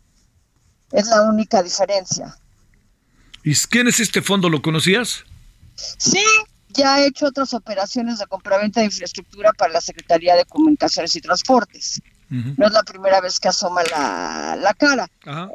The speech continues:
Speaker 1: Este es un acto, este, de, de acumulación de tensiones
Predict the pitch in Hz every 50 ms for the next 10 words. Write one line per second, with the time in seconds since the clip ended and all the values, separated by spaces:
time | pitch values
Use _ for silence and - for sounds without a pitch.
0 | - - _ - - - 370 - - 466 453 - 427 427 403 403 403 392 - _
1 | - 381 381 381 370 349 294 233 214 202 185 - _ _ - - 208 196 - -
2 | - - 202 196 190 185 175 180 180 170 165 156 127 - - _ _ - 202 -
3 | - _ _ _ - 202 196 190 185 180 180 180 175 - 202 196 - 233 208 214
4 | 220 214 214 220 214 - - 269 262 269 285 269 - 208 196 - - 240 220 220
5 | 220 220 220 220 220 226 - - -